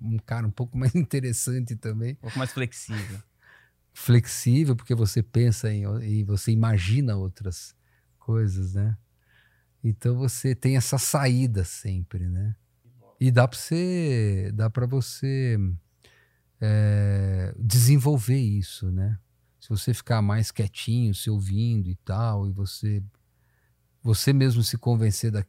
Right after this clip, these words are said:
Speaker 1: daquele texto que você acabou de, de,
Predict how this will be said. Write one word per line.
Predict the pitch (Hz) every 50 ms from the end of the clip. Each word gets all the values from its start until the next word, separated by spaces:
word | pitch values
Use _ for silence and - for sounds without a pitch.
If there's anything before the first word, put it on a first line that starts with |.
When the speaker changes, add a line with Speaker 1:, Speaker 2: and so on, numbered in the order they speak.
| _ _
Speaker 1:
daquele | 117 104 101 92 - - 110 104 95
texto | - - 117 110 101 - -
que | - 101
você | 95 95 92 - - 95
acabou | - - 104 92 92 107 113 107
de, | 101 101 95 90 - - _ _ _ _ _ _ _ _ _ _ _ _
de, | 101 90 92 98 98 95 92 90 90 87